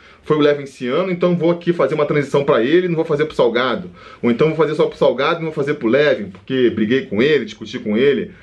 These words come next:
no dia da eleição. Não é assim que funciona. Vai fazer pros dois, também vai ficar uma confusão, uma maluquice completa.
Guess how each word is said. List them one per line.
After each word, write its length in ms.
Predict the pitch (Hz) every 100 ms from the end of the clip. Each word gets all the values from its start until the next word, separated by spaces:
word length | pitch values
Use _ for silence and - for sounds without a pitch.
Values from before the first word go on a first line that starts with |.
| - - 101
no 80 |
dia 120 | 107 120
da 60 |
eleição. 640 | 104 87 127 135 127 113
Não 160 | 147 175
é 40 |
assim 200 | 262 277
que 60 | -
funciona. 460 | - - 123 95 98
Vai 100 | 135
fazer 200 | 156 170
pros 220 | 160 113
dois, 480 | 151 170 107 95 - _ - _
também 240 | - 147 151
vai 100 | 175
ficar 140 | -
uma 140 | 185 180
confusão, 460 | 190 175 165 156
uma 100 | 175
maluquice 440 | 180 190 190 190 -
completa. 640 | 262 240 170 139 -